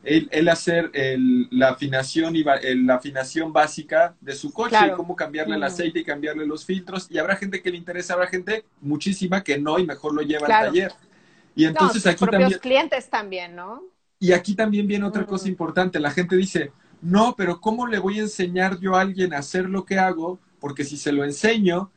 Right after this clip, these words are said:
Speaker 1: entonces ya no me van a querer, o sea, ya no van a querer que yo
Speaker 2: Ujú.
Speaker 1: les dé el servicio". Pero el tema aquí es que
Speaker 2: Claro.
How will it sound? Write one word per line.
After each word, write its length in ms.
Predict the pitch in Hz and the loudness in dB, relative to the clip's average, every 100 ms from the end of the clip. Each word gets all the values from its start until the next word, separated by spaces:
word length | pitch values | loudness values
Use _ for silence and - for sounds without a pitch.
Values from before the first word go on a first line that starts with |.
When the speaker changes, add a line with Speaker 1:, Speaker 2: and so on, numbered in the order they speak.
| - | -16
Speaker 1:
entonces 380 | 139 135 160 160 | -8 -4 -4 -2
ya 120 | 165 | -2
no 120 | 170 | 0
me 100 | 165 | 0
van 160 | 156 156 | 0 0
a 80 | 156 | 0
querer, 200 | 147 143 | -2 -4
o 60 | - | 0
sea, 140 | 160 | 2
ya 120 | 160 | 4
no 80 | 165 | 4
van 120 | 165 165 | 2 0
a 80 | |
querer 200 | 156 147 | -2 -4
que 120 | 147 147 | -2 0
yo 100 | 151 | 0
Speaker 2:
Ujú. 60 | |
Speaker 1:
les 120 | 151 | 0
dé 60 | 151 | -4
el 80 | 143 | -4
servicio". 540 | 143 127 185 - 113 - _ _ _ _ - | -6 -6 -8 -10 -12 -16 _ _ _ _ 2
Pero 180 | 156 | 4
el 140 | 160 160 | 4 2
tema 260 | 214 214 | 0 2
aquí 280 | 208 - 190 | 0 0 2
es 180 | 175 170 | 2 0
que 260 | 185 170 - | -2 -2 -4
Speaker 2:
Claro. 320 | - 185 170 | -2 0 0